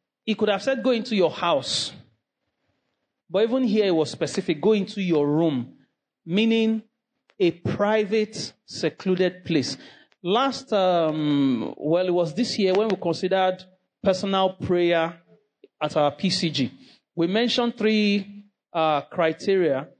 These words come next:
for prayer. What did we say? A quiet place, right? We remember that? A quiet place, because James, uh, five that we've read, we spoke about earnestness, focus, commitment, concentration.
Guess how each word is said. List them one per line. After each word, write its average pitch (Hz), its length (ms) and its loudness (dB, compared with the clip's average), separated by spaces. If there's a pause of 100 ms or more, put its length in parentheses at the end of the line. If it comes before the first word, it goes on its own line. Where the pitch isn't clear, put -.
for 143 160 0
prayer. 165 380 0
What 185 160 2
did 160 140 -2
we 185 80 0
say? 160 400 0 (260)
A 165 340 2
quiet 208 920 -2 (180)
place, 180 520 0
right? 160 380 0 (420)
We 160 120 0
remember 220 320 0
that? 185 280 0 (680)
A 170 120 -2
quiet 226 640 0
place, 156 260 -2
because 131 460 -2 (720)
James, 240 720 0
uh, 160 340 2
five 202 320 -2
that 165 140 2
we've 143 200 -2
read, 170 480 0
we 151 140 0
spoke - 320 -4
about 175 460 -2
earnestness, 190 760 0 (220)
focus, - 840 -2 (640)
commitment, 190 680 0
concentration. 165 800 -2